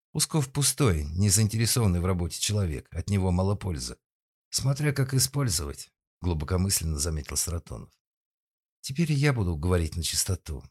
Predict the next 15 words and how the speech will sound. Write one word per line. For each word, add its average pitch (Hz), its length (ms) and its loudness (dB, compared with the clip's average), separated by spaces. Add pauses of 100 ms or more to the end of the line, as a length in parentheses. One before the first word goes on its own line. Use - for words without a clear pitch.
Мне 98 460 -2
почему-то 101 520 0
кажется, 101 600 -2 (260)
что - 220 -2
ты 113 120 0
намеренно 107 460 2
мне 80 160 -2
мешаешь», 80 580 -4 (300)
сказала 64 540 -6
Анна. - 180 -16 (500)
«Это - 260 -4
пустые 95 400 0
домыслы». 71 520 -2 (720)
«Считай, 143 540 -2 (240)
успокоил. 92 760 -4